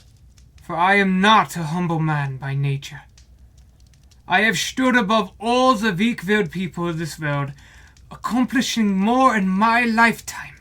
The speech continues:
than all the accomplishments in the history of the world combined.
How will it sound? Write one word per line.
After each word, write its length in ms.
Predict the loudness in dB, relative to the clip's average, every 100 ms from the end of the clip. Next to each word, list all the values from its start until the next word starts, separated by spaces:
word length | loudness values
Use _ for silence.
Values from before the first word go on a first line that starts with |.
| -20 -20 -20 -20 -20 -20 -10
than 260 | -2 0
all 360 | -2 0 4 4
the 180 | 4 2
accomplishments 840 | 2 -2 0 -4 -2 -2 -2 -6 -6
in 140 | 0
the 80 | 2
history 500 | 2 2 -2 2 4
of 100 | 4
the 120 | 0
world 320 | 2 2 2
combined. 600 | 2 6 8 8 4 -4